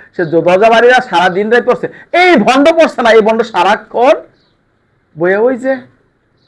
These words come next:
ওই যে কি করছে, বসে বসে ভাবছে যে আমাকে তো ছেড়ে চলে গেছে। আরেকটা কথা বল, যে চলে গেছে তারে, আহ, যাক না রে ভাই, চলে যায় মানুষ। হ্যাঁ,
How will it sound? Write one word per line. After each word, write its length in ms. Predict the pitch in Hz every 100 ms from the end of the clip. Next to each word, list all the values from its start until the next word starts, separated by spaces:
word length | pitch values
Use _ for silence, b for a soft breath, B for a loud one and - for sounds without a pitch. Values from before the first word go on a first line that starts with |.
| _ _ _ _ _ _
ওই 120 | 190
যে 100 | 196
কি 140 | 214 214
করছে, 340 | 233 220 220 214 _ _ _ _ _ _ _ _ _ -
বসে 220 | 160 165
বসে 160 | 170 175
ভাবছে 400 | 143 139 _ 147
যে 100 | 143
আমাকে 280 | 143 139 143
তো 120 | 151
ছেড়ে 300 | - 147 143
চলে 280 | 139 160 85
গেছে। 260 | 90 - _ _ _ _ _ _ _ _ _ _ _ _ _ -
আরেকটা 240 | 135 143
কথা 140 | 131
বল, 140 | 127 123
যে 200 | 151 185
চলে 220 | 208 220
গেছে 200 | 226 208
তারে, 340 | 208 185 190
আহ, 400 | - - 80 -
যাক 240 | 156 185 180 _
না 140 | 196 180
রে 100 | 143
ভাই, 200 | 139 175 214 _ _ _ 156
চলে 240 | 190 214
যায় 280 | 160 160 160
মানুষ। 280 | 147 135 131 - _ _ _ _ _ _ _
হ্যাঁ, 240 | - 240